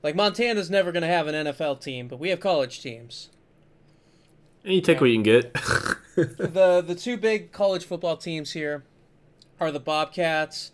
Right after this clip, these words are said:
Speaker 1: and the Grizzlies. Cat, Cats and Grizz.
Speaker 2: Mm-hmm.
Speaker 1: Huge rivalry. Oh, there, I actually learned the name of the rivalry the other day. It's like, it's like the Battle of the Wild, I think they call it.
Speaker 2: The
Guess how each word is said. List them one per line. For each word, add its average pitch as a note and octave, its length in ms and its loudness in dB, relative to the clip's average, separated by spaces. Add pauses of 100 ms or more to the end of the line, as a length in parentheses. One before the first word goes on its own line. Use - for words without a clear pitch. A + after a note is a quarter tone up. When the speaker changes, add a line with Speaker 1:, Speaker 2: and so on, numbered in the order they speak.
(680)
Speaker 1:
and D#3+ 160 -6
the E3 40 -6
Grizzlies. D3 680 -6 (100)
Cat, D3+ 300 -6 (260)
Cats D3 300 -6
and D#3+ 80 -8
Grizz. C3+ 440 -6 (220)
Speaker 2:
Mm-hmm. B2 260 0
Speaker 1:
Huge F#3+ 180 0
rivalry. D3 640 -2 (1080)
Oh, F3 320 2
there, E3+ 220 -2 (100)
I F3+ 140 0
actually A3+ 360 0
learned E3+ 360 -2
the D3+ 80 -6
name C#3+ 320 -4
of C3+ 80 -8
the C3+ 80 -10
rivalry C3 460 -8
the B2+ 120 -12
other B2 160 -12
day. B2 160 -10
It's B2 160 -14
like, C3+ 360 -6 (680)
it's - 80 -14
like D#3+ 180 -6
the D3 80 -8
Battle D3 460 -2
of C3+ 100 -8
the C#3 80 -8
Wild, B2+ 480 -4
I D3+ 80 -4
think E3 220 -8
they D#3+ 100 -6
call E3 300 -2
it. F3 180 -4 (420)
Speaker 2:
The G#2+ 140 -6